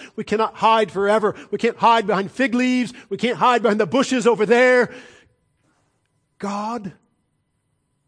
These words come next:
will call you to give an account. Your heart will beat its last beat by whatever means God chooses. And you will stand before him.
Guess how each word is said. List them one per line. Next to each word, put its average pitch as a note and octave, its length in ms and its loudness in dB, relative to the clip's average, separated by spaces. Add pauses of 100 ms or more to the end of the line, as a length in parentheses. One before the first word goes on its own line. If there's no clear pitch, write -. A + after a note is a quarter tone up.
(200)
will D3 100 -16
call F#3+ 360 -12
you F#3 160 -10
to D3 80 -14
give D3+ 140 -12
an D3 80 -14
account. A2 460 -18 (420)
Your D3+ 140 -10
heart F3 260 -8
will C#3+ 80 -14
beat D3+ 160 -14
its - 120 -18
last C#3+ 360 -12
beat D3+ 240 -14 (180)
by D#3 100 -8
whatever D#3+ 280 -8
means D3+ 260 -10
God C#3+ 260 -10
chooses. A#2 600 -18 (1400)
And B2 120 -18
you C#3+ 80 -14
will D3+ 80 -14
stand C#3 320 -12
before B2+ 320 -16
him. G2 300 -20